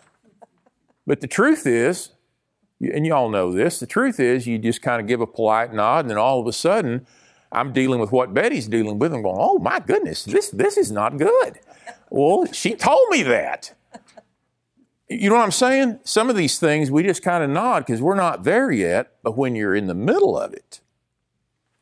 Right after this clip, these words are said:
And so you have these diseases you never thought you'd have. You're having to watch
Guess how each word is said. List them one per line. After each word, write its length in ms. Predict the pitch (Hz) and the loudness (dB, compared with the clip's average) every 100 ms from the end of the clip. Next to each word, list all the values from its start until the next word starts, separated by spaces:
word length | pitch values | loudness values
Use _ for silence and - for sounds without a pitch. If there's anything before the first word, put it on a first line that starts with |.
| _ _ _ _ _ _ _ _ _ _ _ _ _ _ _ _ | _ _ _ _ _ _ _ _ _ _ _ _ _ _ _ _
And 100 | 104 | -10
so 240 | - - 113 | -4 0 0
you 220 | 104 104 | 0 0
have 400 | 101 90 80 76 | 2 2 0 -4
these 320 | - 92 82 - | -8 -8 -8 -10
diseases 680 | 85 107 117 190 254 226 | -8 -2 0 2 0 -2
you 140 | 117 92 | -4 -6
never 460 | 95 90 85 80 | -4 -4 -4 -6
thought 440 | 78 - 85 82 - | -6 -2 -2 -2 -6
you'd 200 | 73 73 | -8 -6
have. 720 | 120 165 196 190 190 185 170 | -2 0 2 2 2 0 -2
You're 140 | 95 87 | -6 -4
having 240 | 87 80 | -6 -6
to 60 | 76 | -6
watch 400 | 85 82 - | -4 -4 -6